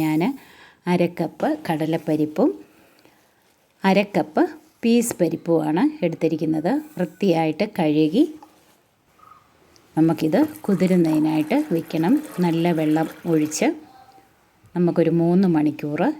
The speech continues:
ഇത് കുതിർക്കണം. മൂന്ന് മണിക്കൂറാകുമ്പോഴത്തേക്ക് നമ്മൾ ഒരു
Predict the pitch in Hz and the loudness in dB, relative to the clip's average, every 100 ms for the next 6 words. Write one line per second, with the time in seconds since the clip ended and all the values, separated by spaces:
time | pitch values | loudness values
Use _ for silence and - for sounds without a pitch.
0 | - 160 156 269 - _ - 156 156 156 | -8 -6 -4 -6 -10 _ -6 -2 -2 0
1 | 160 190 285 - _ _ _ _ _ _ | 0 2 0 -6 _ _ _ _ _ _
2 | _ _ 247 262 220 170 151 170 165 156 | _ _ 2 4 4 2 0 0 0 0
3 | 156 156 156 156 156 156 151 180 - 170 | 0 0 0 0 0 0 0 -2 -2 -2
4 | 180 | 0